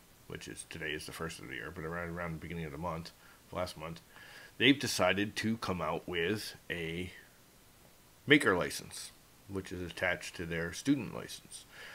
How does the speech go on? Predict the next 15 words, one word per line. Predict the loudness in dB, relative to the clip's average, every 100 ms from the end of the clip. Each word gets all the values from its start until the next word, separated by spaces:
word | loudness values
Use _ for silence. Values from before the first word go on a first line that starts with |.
| -16 -6
What | -4 -2
this | -2 0
now | 2 2
means | 2 0 -2 -2
is | -2 -2 -2
someone | -4 -2 -2 -2 -4 -8 -12 -12 -6
like | -6 -6 -14 -20 -20 -20 -8
most | -4 -4 -4
of | -4
the | -2
guys | -2 -2
watching | 0 -2 -2 -4
this | -2 -4 -10 -8
and | -8 -6
myself | -6 2 4 4 2